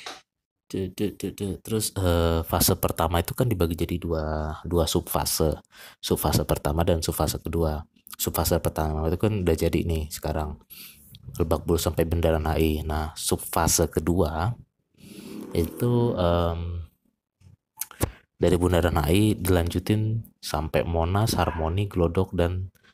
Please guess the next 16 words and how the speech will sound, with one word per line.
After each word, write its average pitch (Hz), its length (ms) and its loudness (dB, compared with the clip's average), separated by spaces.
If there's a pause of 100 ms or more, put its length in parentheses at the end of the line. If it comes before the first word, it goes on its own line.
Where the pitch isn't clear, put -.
(280)
berakhir 85 400 0
di 82 320 4
Kampung 85 400 0
Bandan 80 640 -2
itu. - 240 -10 (1200)
For, 85 400 2 (160)
for 85 240 2
your 80 160 4
information, 107 800 0
Kampung 87 400 -2
Kandang 85 320 0
itu 98 320 2
udah 82 160 2
ada 80 80 0
keretanya 78 560 0
juga, 92 400 0